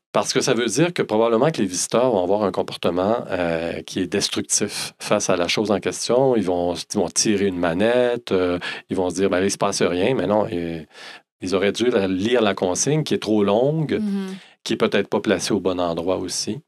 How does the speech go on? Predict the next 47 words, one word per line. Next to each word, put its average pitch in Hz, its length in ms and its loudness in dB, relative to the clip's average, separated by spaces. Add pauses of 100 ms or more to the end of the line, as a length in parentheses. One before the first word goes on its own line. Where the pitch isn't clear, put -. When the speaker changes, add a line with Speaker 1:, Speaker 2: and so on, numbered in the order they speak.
(520)
Speaker 1:
Donc, 90 220 0
ça, 82 280 2
ça 90 160 -2
occasionne 87 480 0
des 87 140 -2
fois 101 180 -6
des, 104 300 -8
euh, 107 340 -6
des 98 160 -10
petits - 140 -8
problèmes - 360 -8
comme - 200 -12
ça. - 160 -14 (220)
Speaker 2:
Très - 180 -6
bien. 190 200 0
Le, 208 440 4
le, 190 40 2
je 190 120 0
sais 214 160 0
plus 294 120 -2
quelle 240 140 0
était 214 160 0
ma 202 100 0
question 220 300 -2
de, 196 320 4
de 180 160 0
départ, 202 400 0
si 196 160 -6
je 185 60 -8
dois, 190 240 0
si 185 180 -6
Speaker 1:
Je 180 40 -4
Speaker 2:
je - 20 -6
Speaker 1:
pense - 120 2
Speaker 2:
devais 190 120 4
Speaker 1:
que 185 60 2
tu 185 40 2
parlais 190 280 4
Speaker 2:
rebondir, 170 180 4
Speaker 1:
des, 160 80 2
tu 165 60 0
Speaker 2:
euh. - 20 -2
Speaker 1:
parlais 101 260 2
des 92 220 -2
textes - 360 -2
au 101 60 4
départ. 95 580 -4